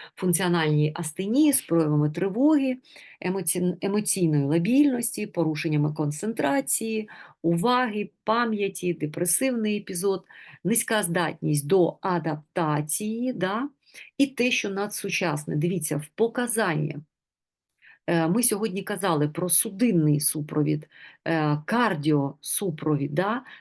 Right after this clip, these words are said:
цереброваскулярна патологія. Е, дивіться, депресії в показаннях, астеновегетативний, астенічно-астенодепресивний синдром при неврологічній патології,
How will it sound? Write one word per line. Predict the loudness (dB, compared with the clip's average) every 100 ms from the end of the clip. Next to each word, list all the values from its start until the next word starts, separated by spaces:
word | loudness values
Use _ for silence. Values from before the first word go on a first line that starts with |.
| _
цереброваскулярна | 0 2 4 2 2 0 0 0 0 0 -4 -4
патологія. | -6 -4 0 2 2 0 -2 -6 -12 _ -20 -20 -6
Е, | 0 2 2
дивіться, | 0 -2 -2 -2
депресії | 0 2 2 2 2 -4 -6 -8
в | -10 -10
показаннях, | -6 -4 -4 -4 -4 -6 -10 -16 -18 -8 -4
астеновегетативний, | -2 0 2 4 2 2 0 0 2 2 0
астенічно-астенодепресивний | -4 -2 -2 -2 -2 -4 -4 -4 -4 -2 0 -2 -4 -4 -2 -2 0
синдром | -2 0 0 0
при | -2 0
неврологічній | 0 0 0 -2 -6 -8
патології, | -6 -2 2 4 4 2 0